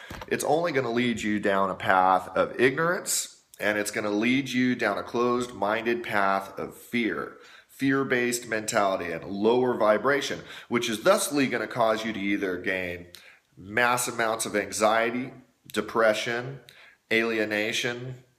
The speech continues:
I mean, isolation. I mean, you know, all these negative things are a result of com-, constantly subjecting yourself to someone's message like this. Is this the kind of person you want to represent your voice,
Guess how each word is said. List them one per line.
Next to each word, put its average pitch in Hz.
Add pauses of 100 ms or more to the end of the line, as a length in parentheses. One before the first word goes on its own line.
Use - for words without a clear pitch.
(200)
I 120
mean, 123 (180)
isolation. 139
I 143
mean, 139
you 143
know, 131 (220)
all 170
these 175
negative 147
things 123
are 117
a 117
result 113 (300)
of 107
com-, - (280)
constantly 160
subjecting 104
yourself 90
to 92
someone's 90
message 82
like -
this. - (420)
Is 131
this 190
the 190
kind 165
of 160
person 156
you 139
want 135
to 131
represent 131
your 170
voice, 151